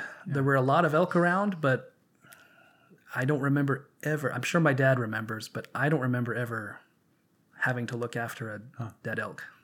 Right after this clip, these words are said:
Speaker 1: Okay.
Speaker 2: Anyway.
Speaker 1: Okay.
Speaker 2: So that gives you some idea of, <clears throat> um, what life was like living in Swan Valley in a place where there are a lot of big animals.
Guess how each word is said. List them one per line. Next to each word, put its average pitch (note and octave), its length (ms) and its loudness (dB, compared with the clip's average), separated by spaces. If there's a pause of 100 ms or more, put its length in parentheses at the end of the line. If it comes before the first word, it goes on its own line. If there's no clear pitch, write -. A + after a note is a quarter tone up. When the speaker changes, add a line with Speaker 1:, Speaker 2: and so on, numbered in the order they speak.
(640)
Speaker 1:
Okay. A2 220 -10 (440)
Speaker 2:
Anyway. A2+ 360 -2 (200)
Speaker 1:
Okay. G2+ 140 -10 (600)
Speaker 2:
So E3+ 180 6
that F#3+ 160 8
gives G3+ 180 2
you F#3 60 8
some F3+ 180 6
idea D3+ 400 6
of, B2+ 300 0 (300)
<clears throat> - 200 -20
um, A#2 460 -2 (1120)
what C3+ 280 0
life C3 280 2
was C3+ 140 2
like A#2+ 240 0
living B2+ 220 2
in A#2 100 -2
Swan B2+ 300 0
Valley A2+ 360 -4
in A2 60 -6
a A2 60 -8
place A2+ 340 -6
where A#2 100 -4
there A2+ 80 -4
are A2 40 -6
a G#2 60 -8
lot G#2+ 200 -6
of G#2 100 -14
big A2+ 180 -6
animals. A2+ 600 -6